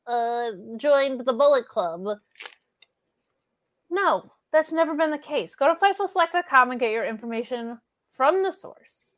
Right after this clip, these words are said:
Or, you know, the source's source. Sean's accurate. That's all I'm saying.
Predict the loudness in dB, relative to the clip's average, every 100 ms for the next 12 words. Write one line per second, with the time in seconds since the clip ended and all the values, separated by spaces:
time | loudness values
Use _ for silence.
0 | _ 8 8 8 2 _ -8 -6 -8 -10
1 | -14 -14 -20 -20 -20 _ _ _ _ _
2 | _ _ _ _ _ _ _ 2 2 4
3 | 0 0 -6 -16 -20 _ _ _ _ _
4 | _ _ _ _ _ _ _ _ _ _
5 | _ _ _ _ _ _ _ _ _ _
6 | _ _ -12 -12 -16 -18